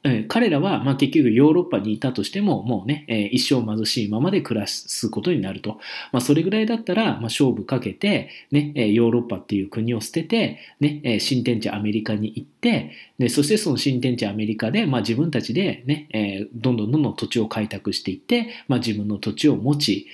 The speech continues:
えー、そして豊かな生活を実現させると。まあ、そういうこうね、夢に燃えて、ね、えー、海を渡っていった人たちですよね。まあ、一番最初のアメリカンドリームです。ね、えー、自分たちはヨーロッパでは貧しいままだと。で、このまま一生ね、貧しいままで暮らすのは嫌だから。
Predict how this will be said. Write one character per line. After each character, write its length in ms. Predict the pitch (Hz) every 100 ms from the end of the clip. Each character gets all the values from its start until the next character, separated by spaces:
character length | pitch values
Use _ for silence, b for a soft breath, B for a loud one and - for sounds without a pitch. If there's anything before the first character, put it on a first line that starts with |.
| B
え 60 | 117
ー、 20 |
そ 120 | 123
し 40 | -
て 80 |
豊 280 | 196 160 147
か 60 | 104
な 120 | 95
生 180 | - 98
活 220 | 104 202
を 60 | 180
実 300 | 104 - 98
現 220 | 95 90
さ 120 | 98
せ 140 | 95
る 120 | 98 95
と。 160 | 87 B B B 165
ま 80 |
あ、 20 | 147
そ 200 | 175 180
う 40 |
い 80 | 180
う 80 | 147
こ 140 | 120
う 40 | 104
ね、 180 | 120 127
夢 260 | 135 208
に 100 | 156
燃 260 | 104 127 139
え 60 |
て、 360 | 143 220 - -
ね、 200 | 151 147 120
え 220 | 113 107
ー、 20 |
海 180 | 131 117
を 80 | 95
渡 200 | 98 -
っ 100 | 104
て 100 | -
い 100 | 98
っ 20 |
た 120 | - 101
人 180 | -
た 140 | 107 -
ち 220 | - 90
で 100 | 90
す 100 | -
よ 80 | 95
ね。 380 | 160 165 - _ B B B
ま 160 | 123 107
あ、 80 | -
一 180 | 151
番 180 | 170 185
最 140 | 185 180
初 120 | 220
の 180 | 208 107
ア 40 |
メ 100 | 113
リ 100 | 107
カ 120 | 107 101
ン 100 | 92
ド 120 | 104
リ 180 | 107 92
ー 20 |
ム 80 | 90
で 100 | -
す。 200 | - - B B 127
ね、 220 | 120 -
え 140 | 117
ー、 20 | 104
自 160 | 101
分 140 | 127 123
た 100 | 107
ち 100 | 160
は 60 |
ヨ 180 | 107 117
ー 40 | 143
ロ 80 |
ッ 60 | 151
パ 120 | 127
で 120 | 147
は 280 | 214 151 - 110
貧 200 | 110 113
し 220 | 131 95
い 40 |
ま 100 | 98
ま 120 | 107
だ 140 | 107 87
と。 100 | - _ 120
で、 100 | 107
こ 120 | 120
の 80 | 131
ま 120 | 147
ま 80 | 151
一 100 | 120
生 240 | - 127
ね、 160 | 147 147
貧 140 | 117
し 180 | 123 135
い 40 |
ま 140 | 113 110
ま 100 | 123
で 80 | 120
暮 180 | 107
ら 60 | 107
す 100 | 170
の 100 | 170
は 100 | 92
嫌 180 | 104 160
だ 100 | 139
か 120 | 95
ら。 200 | 95